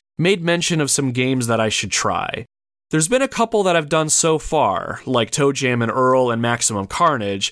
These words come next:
and then there are others that I've ruled out for one reason or another,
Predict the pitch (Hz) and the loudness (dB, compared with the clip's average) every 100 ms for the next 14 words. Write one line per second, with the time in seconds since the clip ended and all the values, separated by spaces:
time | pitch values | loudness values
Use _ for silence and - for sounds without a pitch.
0 | - - 202 247 240 202 170 160 160 147 | -6 -2 0 2 4 4 4 2 2 2
1 | 135 123 123 117 139 143 135 123 117 113 | 2 2 2 2 4 2 0 -2 0 0
2 | 113 107 110 107 104 101 101 104 | 0 0 0 0 0 0 0 0